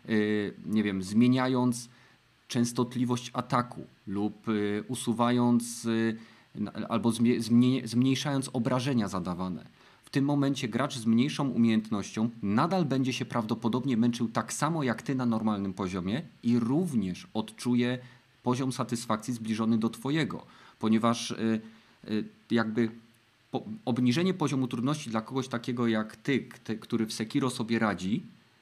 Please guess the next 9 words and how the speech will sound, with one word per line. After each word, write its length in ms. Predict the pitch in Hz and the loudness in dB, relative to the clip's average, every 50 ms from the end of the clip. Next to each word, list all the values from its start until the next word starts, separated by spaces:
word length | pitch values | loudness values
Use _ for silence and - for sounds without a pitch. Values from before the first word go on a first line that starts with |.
| _ - | _ -6
będzie 420 | 92 113 117 123 131 131 127 - | -2 0 0 2 2 0 -2 -2
ob-, 200 | 135 120 110 - - | -4 -4 -4 -4 -4
obniżeniem, 680 | - 120 110 113 120 117 113 131 131 135 135 131 131 131 | -2 -2 2 4 4 4 4 2 2 2 2 2 0 0
y, 40 | - - 110 110 110 107 104 107 107 - - | -2 -2 -2 0 0 0 -2 -4 -6 -8 -12
w-, 400 | 104 101 104 104 85 95 95 92 | -12 -10 -8 -8 -6 -6 -6 -4
doświadczeń 500 | 90 110 110 - - 117 113 - 123 117 | -2 -2 -2 -2 -4 -6 -4 -2 -2 -2
płynących 540 | 110 - - 110 104 107 107 107 - 104 95 | -2 -2 -2 -2 0 0 -2 -2 -4 -6 -8
z 60 | 95 92 | -8 -8
gry. 220 | 95 95 92 | -6 -6 -6